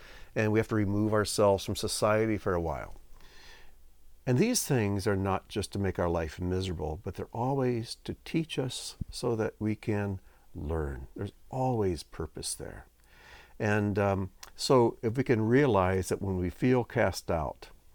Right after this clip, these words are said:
let's remember this large Lamed. It's a large teachable moment. Let's take advantage of it. Now, as you can see here, this is a scan from a Torah scroll,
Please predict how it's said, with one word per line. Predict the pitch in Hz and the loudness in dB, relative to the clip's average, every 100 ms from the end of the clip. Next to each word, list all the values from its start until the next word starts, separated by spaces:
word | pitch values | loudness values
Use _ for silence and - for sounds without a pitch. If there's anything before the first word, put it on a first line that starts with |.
| - - - - | -20 -20 -20 -16
let's | - | -4
remember | 113 104 104 101 | 0 2 4 2
this | 87 85 | 2 -2
large | 90 92 95 95 90 87 82 - | -2 0 2 2 0 -2 -12 -8
Lamed. | 87 82 82 82 65 62 - - - | -4 0 0 -2 -4 -8 -14 -20 -12
It's | 101 101 | -4 -2
a | 85 | 0
large | 87 90 98 104 107 101 - - - - | 0 2 4 4 2 0 -6 -14 -20 -6
teachable | - 107 113 87 85 | -4 -2 0 0 0
moment. | 80 80 80 73 64 | 0 -2 -2 -4 -6
Let's | 78 82 | -6 -6
take | - 95 | -4 -4
advantage | 80 82 78 78 73 | -4 -4 -4 -4 -4
of | 71 62 | -6 -6
it. | - - _ _ _ _ _ _ _ - - - - | -12 -20 _ _ _ _ _ _ _ -20 -20 -6 2
Now, | 127 120 - - - - - | 4 4 0 -20 -20 -20 2
as | 135 139 | 6 6
you | 175 | 4
can | 123 | 0
see | - 214 214 | 0 2 2
here, | 143 95 76 87 | 4 2 4 2
this | 98 120 | 2 0
is | 107 | 0
a | 95 | 0
scan | 85 - 117 104 85 80 | 0 0 2 4 2 0
from | 80 92 87 82 - | -2 0 2 0 -2
a | |
Torah | - - 165 139 | -2 2 4 2
scroll, | - - - 120 - | -2 -8 -4 -4 -6